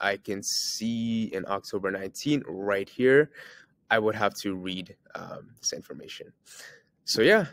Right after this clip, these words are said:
um, that's basically how Daymaker works. Uh, you just input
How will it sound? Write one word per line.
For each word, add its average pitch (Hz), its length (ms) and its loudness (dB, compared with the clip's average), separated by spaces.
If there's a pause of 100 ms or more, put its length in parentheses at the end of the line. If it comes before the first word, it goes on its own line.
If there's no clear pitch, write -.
(120)
um, 104 320 2
that's 123 220 2
basically 127 440 0
how 113 160 2
Daymaker 101 520 0
works. 107 440 0 (120)
Uh, 92 160 -10
you 98 160 -10
just - 360 -4
input 98 420 -6